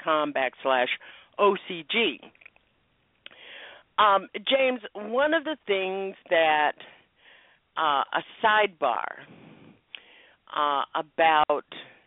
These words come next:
housing discrimination and the Fair Housing Act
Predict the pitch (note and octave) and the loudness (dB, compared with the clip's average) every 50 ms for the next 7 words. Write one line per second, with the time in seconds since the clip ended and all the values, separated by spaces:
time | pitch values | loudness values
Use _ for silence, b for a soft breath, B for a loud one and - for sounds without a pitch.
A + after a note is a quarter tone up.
0 | b b b b b b b b b b b b b b _ _ - - - - | b b b b b b b b b b b b b b _ _ -14 -12 -10 -6
1 | - F3 F3+ F#3 F#3 F#3 E3+ F#3 F#3 F3 F3 E3+ E3 D#3+ D#3+ E3 E3 D#3+ D#3+ E3+ | 0 2 4 4 2 0 -2 -2 -2 0 0 0 -2 -2 -4 -6 -8 -10 -12 -14
2 | E3 _ _ _ - D#3 D#3 D3 - - E3+ E3 E3 D#3 D3+ D3+ D#3 D3+ - D#3+ | -18 _ _ _ -4 -2 -2 -2 -2 -2 0 2 2 2 2 2 0 -2 -2 -2
3 | D3+ D3 D3+ D3 - - D#3 D3 D3+ D#3 D#3 D3+ C#3+ C#3 - C#3 B2+ - - F#2 | -2 -2 -2 -4 -4 -2 0 0 0 0 -2 -4 -4 -4 -6 -10 -10 -10 -10 -10
4 | A2 G#2+ F2+ D2 - _ - | -8 -8 -10 -10 -12 _ -20